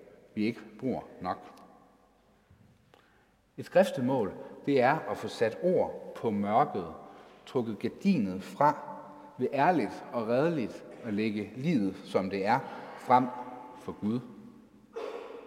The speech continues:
Skriftemålet, det er at høre de forløsende ord. Din synd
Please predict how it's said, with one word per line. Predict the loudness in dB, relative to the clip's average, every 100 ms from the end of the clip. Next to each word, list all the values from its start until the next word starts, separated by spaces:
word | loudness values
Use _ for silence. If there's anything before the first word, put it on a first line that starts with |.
| -18 -20 -20 -20
Skriftemålet, | 2 4 6 4 2 4 4 2
det | 0 2
er | 2 2 -2
at | -6
høre | 0 4 4 2 -4 -10 -10
de | -8
forløsende | -4 0 0 -2 -6 -10 -10 -6
ord. | -4 -2 -4 -6 -16 -18 -20 -20 -14 -4
Din | -2
synd | -2 0 2 2